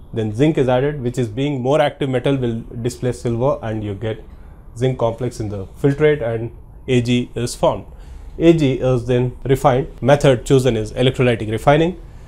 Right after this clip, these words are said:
We use anode as impure silver as anode, and pure silver is used as cathode. Electrolyte is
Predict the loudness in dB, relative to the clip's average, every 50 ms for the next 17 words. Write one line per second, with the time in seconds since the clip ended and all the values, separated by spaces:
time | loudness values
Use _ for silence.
0 | -18 -14 -6 0 2 4 6 6 4 2 0 -4 -10 -6 -2 2 4 6 6 6
1 | 4 2 -2 -12 -20 -20 -20 -20 -14 -10 -10 -10 -10 -8 -8 -6 -2 2 4 4
2 | 4 4 0 -8 -16 -18 -10 -4 -2 -2 0 0 -2 -2 -2 -4 -8 -12 -10 -8
3 | -4 -2 0 4 4 4 4 2 0 -12 -20 -20 -20 -14 -12 -12 -10 -4 0 0
4 | 0 0 0 -2 -2 0 0 0 0 0 -2 -4 -4 -4 -4 -4 -4 -2 -2 -4
5 | -4 -6 -6 -4 0 2 4 4 4 4 4 2 2 2 -2 -10 -18 -18 -18 -18
6 | -18 -16 -14 -8 -2 0 0 0 2 2 2 2 2 2 0 -2 -4 -6 -10